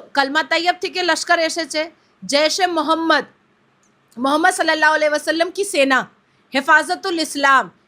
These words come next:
ইসলামের হেফাজত করার লোকজন, হরকতুল ইসলাম, ইসলামের হরকতের উপরে, উপরে চলার লোকজন, জামাতে ইসলামী, ইসলামকে, ইসলামের জামাত নিয়ে চলার লোকজন, হিজবুল মুজাহিদিন,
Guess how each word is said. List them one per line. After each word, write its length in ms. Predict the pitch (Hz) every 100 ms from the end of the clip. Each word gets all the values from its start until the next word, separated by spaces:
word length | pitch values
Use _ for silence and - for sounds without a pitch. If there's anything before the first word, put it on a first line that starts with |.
| -
ইসলামের 460 | 269 294 302 349 370
হেফাজত 440 | 302 311 311 339
করার 260 | 330 339 339
লোকজন, 500 | 277 277 226 262 208
হরকতুল 580 | 196 262 - 339 370 349
ইসলাম, 400 | 330 302 285 277 214 _ _ 277
ইসলামের 520 | - 277 285 330 392
হরকতের 520 | 277 285 285 349 359
উপরে, 280 | 349 359 370 349
উপরে 280 | 320 302 381
চলার 340 | 381 311 330 339
লোকজন, 580 | 269 277 262 269 262 196 _ _ _ _ _ _
জামাতে 540 | 202 285 294 330 359 381
ইসলামী, 540 | 349 320 285 285 311 262 -
ইসলামকে, 640 | 262 285 277 302 339 339 339 262
ইসলামের 460 | - 285 302 370
জামাত 360 | 285 277 302 311 320
নিয়ে 200 | 339 359
চলার 320 | 320 302 311
লোকজন, 580 | 269 277 269 262 262 226 - _ _ _ _ _ _ _
হিজবুল 360 | 269 262 311 392
মুজাহিদিন, 840 | 349 294 294 285 311 262 339 339